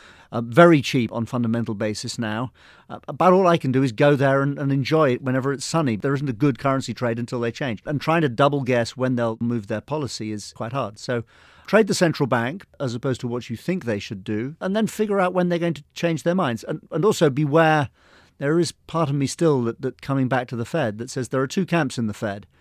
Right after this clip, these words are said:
This week we've had strong data and we've heard from one camp. I'm gonna keep at least one ear open to the thought that, you know, the other guys might have their <laughs> say next week.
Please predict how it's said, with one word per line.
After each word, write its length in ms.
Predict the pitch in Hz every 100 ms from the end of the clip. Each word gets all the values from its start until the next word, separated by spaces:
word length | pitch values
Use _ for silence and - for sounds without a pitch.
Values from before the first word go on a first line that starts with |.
| _ _ _ -
This 280 | 120 208 -
week 300 | 131 127 -
we've 140 | 117
had 160 | 110 90
strong 340 | - 156 156
data 340 | 139 120 - 120
and 120 | 117
we've 120 | 113
heard 200 | 123 110
from 260 | - 117 113
one 260 | 110 110
camp. 440 | 110 131 101 82 - -
I'm 100 | 143
gonna 180 | 143 156
keep 240 | - 160
at 60 | -
least 300 | 147 147 -
one 320 | 135 143 131 -
ear 320 | 143 131 117
open 400 | 127 131 - 110
to 120 | 107 113
the 100 | 113
thought 380 | 143 120 110
that, 160 | 120 110 _ -
you 60 |
know, 40 | 110
the 140 | 123
other 120 | 135
guys 300 | 113 113 110
might 220 | - 113 117
have 160 | 110
their 180 | 117 123
<laughs> 0 |
say 380 | - - 156 131
next 320 | 117 139 -
week. 300 | 110 90 -